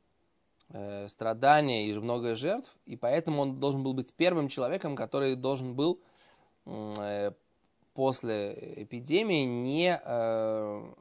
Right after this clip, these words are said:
и смерти близ-, близкого и любимого родственника не должен был вести себя, э, в трауре, чтобы показать, что, в принципе, будет состояние, когда люди будут, не будут успевать соблюдать траур по ушедшим, э, родственникам.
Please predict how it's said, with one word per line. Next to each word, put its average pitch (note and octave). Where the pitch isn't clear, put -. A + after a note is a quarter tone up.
и A#2+
смерти C3
близ-, A#2+
близкого B2+
и -
любимого B2
родственника G3+
не A#2+
должен D3+
был C3+
вести A#2+
себя, A#2+
э, G#2
в -
трауре, E3
чтобы A2+
показать, B2+
что, -
в -
принципе, D#3
будет C#3
состояние, D#3
когда A#2+
люди C3
будут, C3
не C3
будут D3
успевать B2
соблюдать A2+
траур G#2
по A2
ушедшим, A2
э, A2+
родственникам. A#2+